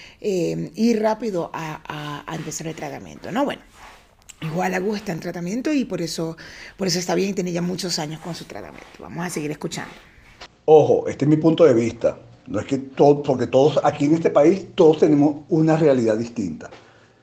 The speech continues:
Speaker 2: Lo que les voy a decir es lo que yo veo y lo que he vivido con respecto al cómo e-, apoya el gobierno a las personas con H I V.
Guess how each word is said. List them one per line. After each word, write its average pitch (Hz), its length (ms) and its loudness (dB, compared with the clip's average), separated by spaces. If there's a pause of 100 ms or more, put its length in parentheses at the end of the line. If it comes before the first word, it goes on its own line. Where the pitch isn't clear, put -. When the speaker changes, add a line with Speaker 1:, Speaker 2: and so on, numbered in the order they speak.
(200)
Speaker 2:
Lo 117 120 0
que 120 120 0
les 113 100 -4
voy 120 140 2
a 151 60 6
decir 196 420 2
es 139 100 -4
lo 151 160 2
que 117 160 -2
yo 123 220 2
veo 110 360 0 (160)
y 131 120 2
lo 113 180 0
que 117 140 -4
he 120 40 0
vivido 139 480 2
con 151 140 0
respecto 117 460 -4
al 104 260 -6 (720)
cómo 135 320 2
e-, 151 180 6
apoya 135 600 2
el 135 160 -2
gobierno 127 560 2
a 139 80 0
las - 80 -6
personas 113 300 -8
con 107 180 -6
H 98 160 -6
I 107 80 -2
V. 76 160 -10